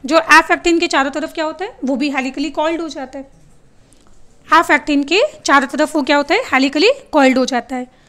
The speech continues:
देखो, अभी मसल्स तो कॉन्ट्रैक्ट नहीं है ना, तो अभी एक्टिन जो है मायोसिन के साथ जुड़ना नहीं चाहिए,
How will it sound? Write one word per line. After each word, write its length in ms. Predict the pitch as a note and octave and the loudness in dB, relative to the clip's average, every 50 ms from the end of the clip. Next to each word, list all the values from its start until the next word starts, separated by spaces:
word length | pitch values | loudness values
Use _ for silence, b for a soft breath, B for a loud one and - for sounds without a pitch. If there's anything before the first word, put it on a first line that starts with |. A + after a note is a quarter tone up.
| b b b b b b C#4+ | b b b b b b -2
देखो, 180 | D4 - - | -2 -2 -2
अभी 280 | - - D4 C4+ E4 E4+ | 0 2 4 6 6 6
मसल्स 360 | D#4 D4+ D4 - E4 C#4+ - | 6 4 2 2 -2 -2 -2
तो 80 | F4+ E4+ | -4 -2
कॉन्ट्रैक्ट 440 | - C#4 C#4 C4+ C#4+ D4+ D4+ D#4 | 0 0 0 0 0 -2 -2 0
नहीं 240 | D#4 D#4 D#4+ E4+ E4+ | -2 -2 -2 -2 -4
है 80 | E4+ E4+ | -4 -6
ना, 240 | D#4 F4+ F4+ - - _ _ - - - | -8 -10 -12 -16 -20 _ _ -20 -20 -20
तो 80 | - - - - | -20 -16 -8 -6
अभी 260 | C4+ A#3 D4+ E4+ F4+ F4+ F#4 B B B B B - A#4 C4 | -2 2 4 4 4 2 -2 B B B B B -4 -2 -2
एक्टिन 280 | B3 - E4+ D#4+ D#4+ | 0 0 -2 -2 -2
जो 100 | D#4+ E4 | -2 -2
है 60 | D#4+ | -4
मायोसिन 400 | D#4+ D#4+ C#4 C4 C#4+ - D4 D4+ | -2 -2 -2 -4 -4 -6 -8 -8
के 80 | D4 D#4 | -8 -8
साथ 160 | - E4 D4+ | -6 -6 -6
जुड़ना 300 | B3 A#3 C4 A#3+ C4+ D4+ | -6 -6 -6 -6 -4 -4
नहीं 220 | D4 C#4 C#4+ D4+ D4 | -4 -2 -4 -4 -4
चाहिए, 320 | - E4 D#4 D#4 F4 G4+ | -6 -8 -8 -8 -10 -12